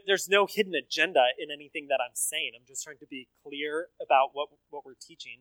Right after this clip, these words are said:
So ask your questions. I want, I want to be able to help. It can be about anything that we've discussed over the last five minutes.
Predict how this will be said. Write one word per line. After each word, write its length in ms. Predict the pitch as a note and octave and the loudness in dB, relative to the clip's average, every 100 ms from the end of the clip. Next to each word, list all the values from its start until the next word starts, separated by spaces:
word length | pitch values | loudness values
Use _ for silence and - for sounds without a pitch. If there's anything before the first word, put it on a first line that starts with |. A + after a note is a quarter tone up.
| C3+ | _
So 380 | - C3+ C3 B2 _ _ _ _ _ _ _ D3+ | -8 -8 -8 -14 _ _ _ _ _ _ _ -6
ask 320 | C#3 - - | -6 -6 -10
your 80 | C#3 | -10
questions. 420 | D#3 D3+ B2 A2 | -8 -10 -14 _
I 60 | B2+ | _
want, 140 | C3 _ | _ _
I 40 | B2+ | _
want 140 | B2 | _
to 60 | _ | _
be 80 | B2 | _
able 180 | B2 B2+ | -20 _
to 60 | B2 B2+ | -20 _
help. 160 | A#2+ _ _ _ _ _ _ _ _ _ _ _ _ _ _ _ _ | -20 _ _ _ _ _ _ _ _ _ _ _ _ _ _ _ _
It 140 | C#3+ D#3+ | -12 -10
can 100 | - | -8
be 160 | D#3 F3 | 2 8
about 300 | E3 D#3+ D#3+ | 10 8 6
anything 360 | F#3+ F#3+ G3 F3 | 0 -2 -4 -2
that 140 | F3 | -2
we've 180 | E3+ E3 | -4 -6
discussed 840 | E3 - - - - - - - - _ _ _ _ _ - | -6 -6 -6 -10 -10 -10 -10 -14 -20 _ _ _ _ _ -6
over 200 | - - | -6 -6
the 80 | - | 0
last 380 | B2+ C#3 - | 2 2 0
five 220 | - - - | -4 -8 -12
minutes. 340 | - - - | -20 -20 -20